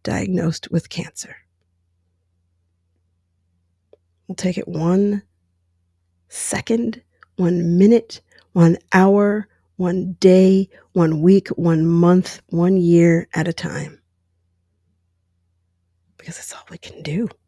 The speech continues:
So look for the gifts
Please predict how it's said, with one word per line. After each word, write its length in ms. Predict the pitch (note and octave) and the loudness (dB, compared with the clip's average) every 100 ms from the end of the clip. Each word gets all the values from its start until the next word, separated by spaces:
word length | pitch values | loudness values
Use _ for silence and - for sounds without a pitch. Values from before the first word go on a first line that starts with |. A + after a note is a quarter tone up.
| _ _ _ _ _ _ _ _ _ _ _ _ _ _ _ _ _ _ _ _ _ _ _ _ _ _ _ _ F2 _ _ _ _ _ _ _ _ _ _ _ _ _ - | _ _ _ _ _ _ _ _ _ _ _ _ _ _ _ _ _ _ _ _ _ _ _ _ _ _ _ _ _ _ _ _ _ _ _ _ _ _ _ _ _ _ -12
So 220 | - F#3+ | -6 -2
look 220 | G3 A3+ | -2 -4
for 140 | - C#4 | -2 -2
the 100 | A#3+ | 0
gifts 600 | G3+ F#3+ - - - | 0 -2 -4 -8 -10